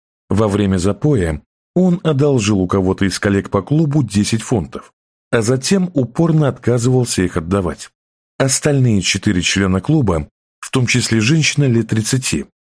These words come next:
отправились к нему выбивать должок. Именно ее меня и попросили обследовать на предмет возможных смягчающих обстоятельств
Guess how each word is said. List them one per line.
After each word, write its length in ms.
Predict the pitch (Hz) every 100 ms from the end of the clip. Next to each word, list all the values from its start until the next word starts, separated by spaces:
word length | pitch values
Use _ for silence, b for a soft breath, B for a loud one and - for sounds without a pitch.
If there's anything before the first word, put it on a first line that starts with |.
| -
отправились 680 | 123 120 - 190 170 156 127
к 120 | -
нему 240 | 113 120 151
выбивать 440 | 120 98 87 82
должок. 540 | 87 95 85 73 - _ _ _ _ _ _ _
Именно 400 | 180 190 185 175
ее 480 | 175 113 120 98 160
меня 380 | 156 123 120 147
и 180 | - 127
попросили 520 | 107 - 98 - 87
обследовать 680 | 87 - 92 76 - - - _ _ -
на 180 | 113 127
предмет 460 | 143 151 165 190
возможных 580 | 120 110 127 165 147 160
смягчающих 720 | - 117 - 120 107 - 104
обстоятельств 800 | 104 - 113 143 160 165 - -